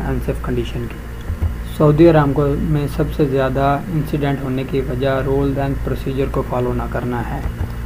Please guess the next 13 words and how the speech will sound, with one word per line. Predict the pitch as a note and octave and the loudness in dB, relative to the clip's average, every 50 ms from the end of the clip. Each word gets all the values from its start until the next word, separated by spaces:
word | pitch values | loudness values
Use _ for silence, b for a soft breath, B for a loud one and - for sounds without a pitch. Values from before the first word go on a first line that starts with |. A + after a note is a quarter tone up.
| - - | -4 -2
मिसाल | F3 D#3 D3+ - - C#3 C#3 D3 D3 | -2 -2 -2 -2 -2 0 0 2 2
के | D3+ D3+ | 2 0
तौर | D3+ D3 C#3+ C#3 | 0 0 0 0
पर | C#3+ D3+ C#3 C3+ | 0 0 -2 0
बगैर | B2+ C3+ B2+ C3+ C#3 C#3 C#3 - | 0 0 0 0 0 0 0 -2
परमिट | D3 C#3+ C#3 C#3 B2+ - - | -2 -2 0 -2 -2 -4 -6
के | C3 - | -6 -4
काम | - C3 B2 B2 A#2 | -2 -2 -2 -2 -4
करना। | A#2 C3 A#2+ - - D3 B2+ - - - - - - - - - - - - - - - - - - - | -6 -6 -8 -6 -6 -4 -4 -4 -6 -6 -8 -8 -8 -8 -8 -6 -6 -4 -4 -6 -6 -6 -8 -4 0 2
rules | D#3 D3+ D#3 E3+ E3+ D#3+ D#3+ D#3+ | 4 6 6 6 6 6 6 6
and | D#3+ D#3 D3+ D#3 | 6 6 4 2
procedure | D#3 C3+ - D3+ C#3+ C#3+ D3+ D3+ D3 | 0 -2 -2 0 2 2 2 2 2
को | D3+ | 2